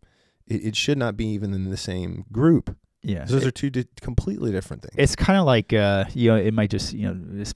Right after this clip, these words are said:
Speaker 2: probably a horrible biblical analogy. It's, you know, why did, it's like the, uh, so the Canaanites got together with the Amorite, and they're all kinda like, the, all the ites are
Speaker 1: Yeah.
Speaker 2: getting together and say, "The only way we're gonna have any effect over, uh,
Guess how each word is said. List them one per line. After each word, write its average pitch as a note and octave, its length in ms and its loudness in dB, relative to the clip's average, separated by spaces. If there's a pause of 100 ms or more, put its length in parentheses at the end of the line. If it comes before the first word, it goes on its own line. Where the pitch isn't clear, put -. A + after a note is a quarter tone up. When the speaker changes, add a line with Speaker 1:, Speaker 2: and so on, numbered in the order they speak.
Speaker 2:
probably G2 240 -4
a - 40 -6
horrible F2 380 -4
biblical F#2+ 380 -6
analogy. E2+ 340 -8
It's, G#2 160 -6
you - 80 -12
know, D#2+ 180 -8
why F#2+ 280 -6
did, C#3 260 -6
it's F#2+ 360 -6
like G#2+ 140 0
the, F#2 220 -4
uh, D#2 180 -6 (120)
so G#2 160 -8
the - 80 -10
Canaanites C3 540 -8
got A#2 160 -6
together G#2 320 -4
with F#2 160 -6
the - 120 -8
Amorite, G#2+ 240 -4
and G#2+ 100 -4
they're B2 120 4
all C#3 160 4
kinda C#3 220 -2
like, G#2+ 260 -4
the, A2 100 -4
all C3 160 2
the A2+ 160 -2
ites G2 580 -4
are - 60 0
Speaker 1:
Yeah. A2+ 60 2
Speaker 2:
getting C3+ 160 -2
together A#2 300 0
and G2+ 80 -2
say, G2+ 180 -2
"The A2+ 80 0
only D#3 100 0
way C3 140 2
we're A#2 140 -2
gonna G#2+ 180 -2
have G2 280 -4
any A2+ 460 -4
effect - 460 -8
over, G2 500 -6 (260)
uh, F#2 500 -8